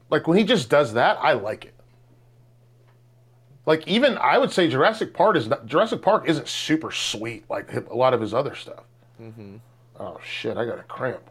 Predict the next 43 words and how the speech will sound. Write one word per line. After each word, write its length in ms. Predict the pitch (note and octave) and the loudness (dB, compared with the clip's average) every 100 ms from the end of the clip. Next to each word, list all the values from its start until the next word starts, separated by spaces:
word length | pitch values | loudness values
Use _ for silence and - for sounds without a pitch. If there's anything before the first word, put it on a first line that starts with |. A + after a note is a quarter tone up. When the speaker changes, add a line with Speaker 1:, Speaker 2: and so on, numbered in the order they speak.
| - | -18
Speaker 1:
What 220 | - C3 | -16 -16
the 140 | - - - | -18 -20 -14
hell? 320 | C#3+ D#3 E3 - _ _ _ _ _ _ _ _ _ - - _ | -10 -10 -12 -18 _ _ _ _ _ _ _ _ _ -20 -20 _
Mm. 220 | - D#3 - - | -6 -6 -8 -18
Speaker 2:
You 480 | - _ _ _ - | -20 _ _ _ -8
got 200 | A#2+ - | -6 -4
quad 280 | - C#3+ C#3+ | 0 2 0
cramps 320 | - C#3+ D3 | -2 -2 0
like 120 | D3 C3+ | -2 0
that 180 | C3 | 0
guy 360 | A2+ A2+ B2 C3 - - | 0 2 2 0 -8 -8
claims 400 | B2+ A#2 B2 G#2+ | -2 -2 -2 -4
he 80 | |
Speaker 1:
No. 80 | A#2+ | -2
Speaker 2:
has 360 | A#2+ C3 C3 B2 | 0 -2 -4 -8
who 80 | A#2+ | -10
clearly 400 | - B2+ A#2+ B2 | -8 -6 -4 -4
pooped 240 | A#2+ C3 | -6 -10
his 80 | - | -12
pants? 440 | - C#3 D3+ - - _ _ _ _ _ | -8 -8 -8 -14 -20 _ _ _ _ _
Speaker 1:
No, 480 | - A2+ B2 A#2+ A2+ | -4 0 2 2 0
man. 220 | G#2+ G#2 | 0 -2
I, 80 | G#2+ | -2
Speaker 2:
Have 140 | C3 | -2
you 60 | D#3 | -2
seen 260 | G#2 E3+ F#3 | -2 -2 -2
this? 420 | F#3+ - - - | -4 -6 -14 -6
Speaker 1:
No, 300 | A2+ E3 B2+ | 0 2 2
I 80 | A2 | 2
Speaker 2:
The 60 | |
Speaker 1:
haven't. 200 | A2+ D3+ C#3 | 2 2 0
Speaker 2:
Notre, 80 | A#2+ | 0
Speaker 1:
What 80 | |
are 40 | F#3 | 2
you 60 | D3 | 2
Speaker 2:
the 80 | C#3 | 2
Notre 240 | C3+ C#3+ | 2 2
Speaker 1:
talking 140 | C#3+ D#3 | 2 0
Speaker 2:
Dame 60 | |
podcast 640 | C3 C3 B2+ D#3 D3 - - | 0 -4 -2 -4 -4 -6 -12
guy? 300 | - D3+ D3+ E3 _ _ _ _ _ _ _ _ | -4 -2 -2 -6 _ _ _ _ _ _ _ _
Speaker 1:
Wait, 380 | A2 A2+ F#3 - | -4 2 2 0
what? 520 | E3 A2 A#3 F4 - | -4 2 4 4 -2